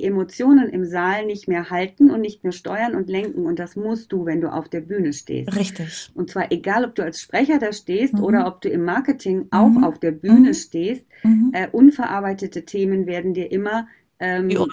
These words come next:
Speaker 2: fliegen.
Speaker 1: immer, genau, dir immer ein Bein stellen
Speaker 2: Ja.
Speaker 1: und du wirst
Speaker 2: Mhm.
Speaker 1: andere auch mit reinziehen und runterziehen. Und du wirst vor allen Dingen auch in Resonanz gehen mit
Speaker 2: Mhm.
Speaker 1: Leuten, die es auch noch nicht verarbeitet haben.
Speaker 2: So sieht's aus.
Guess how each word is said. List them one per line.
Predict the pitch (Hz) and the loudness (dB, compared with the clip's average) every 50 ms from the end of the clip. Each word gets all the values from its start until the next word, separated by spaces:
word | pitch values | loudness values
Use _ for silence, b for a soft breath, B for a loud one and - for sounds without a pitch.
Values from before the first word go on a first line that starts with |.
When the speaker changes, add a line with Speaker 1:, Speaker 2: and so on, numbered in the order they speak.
| - - | -8 -14
Speaker 2:
fliegen. | - - - - 175 170 175 175 - | -20 -20 -18 -16 -10 -6 -6 -6 -4
Speaker 1:
immer, | - - 196 202 208 202 196 202 196 190 - - _ - | 0 2 2 2 2 0 0 0 -2 -4 -6 -10 _ -16
genau, | - 185 185 190 185 170 156 151 151 151 | -10 -4 -2 -2 0 0 -2 -2 -2 -4
dir | 151 - 196 196 - | -6 -4 -6 -6 -4
immer | - 220 233 233 | -2 0 0 0
ein | 226 220 226 | 0 0 0
Bein | 185 180 185 214 262 285 | 0 0 4 6 6 6
stellen | 277 - - - 180 165 160 165 175 196 - | 6 4 -2 -6 -4 -2 -2 0 0 2 2
Speaker 2:
Ja. | 185 196 | 2 2
Speaker 1:
und | 214 202 | 2 0
du | 208 196 | -2 0
wirst | 208 196 - - | 2 0 0 2
Speaker 2:
Mhm. | 208 | 2
Speaker 1:
andere | 220 233 226 233 226 220 208 202 - - | 2 2 2 2 0 -2 -4 -6 -6 -6
auch | 196 196 | -4 -4
mit | 190 202 208 214 208 196 185 | -4 -4 -4 -6 -6 -4 -2
reinziehen | 180 185 214 233 226 - - 185 180 190 202 | 0 0 0 -2 -4 -6 -8 -8 -6 -4 -4
und | 190 196 185 | -4 -4 -4
runterziehen. | 175 196 220 226 226 160 - - - 156 135 143 | -4 -2 -2 -2 -2 -4 -6 -4 -2 0 0 2
Und | 165 | 2
du | 180 196 190 | 0 0 0
wirst | 226 233 - | -2 -4 -4
vor | - 208 | -6 -8
allen | - 190 196 | -6 -6 -6
Dingen | 220 208 196 | -4 -4 -4
auch | 196 196 | -2 -2
in | 190 180 | -2 -2
Resonanz | 185 180 185 185 180 185 190 254 294 - - | -2 -4 -2 -2 0 4 6 6 6 6 4
gehen | - 190 185 | 0 -4 -2
mit | 185 185 190 | 4 6 8
Speaker 2:
Mhm. | 190 | 8
Speaker 1:
Leuten, | 185 175 185 180 - 190 | 8 6 2 -6 -8 -8
die | 185 190 | -8 -8
es | 175 - - | -10 -8 -8
auch | 190 214 226 214 | -6 -6 -6 -4
noch | 208 185 156 | -6 -4 -2
nicht | 175 156 151 - | -2 -4 -4 -4
verarbeitet | - 151 - 139 135 131 131 123 123 - - 123 - - | -8 -10 -10 -10 -10 -10 -10 -10 -12 -12 -16 -18 -16 -14
haben. | 147 131 | -10 -8
Speaker 2:
So | - - - 233 214 | -6 0 2 4 4
sieht's | 190 196 196 190 - - | 4 4 2 2 2 0
aus. | - 170 165 165 - - - | 0 0 -2 -4 -6 -6 -8